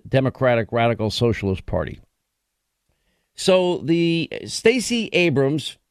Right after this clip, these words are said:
I actually have respect for Stacey Abrams, 'cause Stacey Abrams fights like hell, and she is in to win, and I respect it. I, you know, and I think people in Georgia, uh, that, that,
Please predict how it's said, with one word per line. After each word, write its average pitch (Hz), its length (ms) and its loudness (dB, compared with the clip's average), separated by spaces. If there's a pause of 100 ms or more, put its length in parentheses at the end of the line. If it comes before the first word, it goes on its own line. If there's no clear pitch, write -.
(120)
I 190 100 -4
actually 240 240 -2
have 202 140 0
respect 208 400 2
for 123 80 4
Stacey 117 400 0
Abrams, 92 420 -2
'cause - 160 -4
Stacey 208 440 0
Abrams 151 520 -2 (300)
fights 196 500 0
like 165 300 2
hell, 143 420 2 (680)
and 131 220 -2
she 170 460 -2
is 139 280 0
in 226 460 0 (220)
to 202 160 2
win, 139 500 2 (340)
and 143 140 -2
I 147 60 4
respect 175 540 0
it. - 120 -10 (340)
I, 120 180 -6
you 123 160 -2
know, 143 200 2
and 139 260 0
I 139 100 0
think 147 240 0
people 131 340 2
in 113 100 0
Georgia, 180 580 2 (640)
uh, 127 580 -2
that, 131 540 0 (720)
that, 131 280 2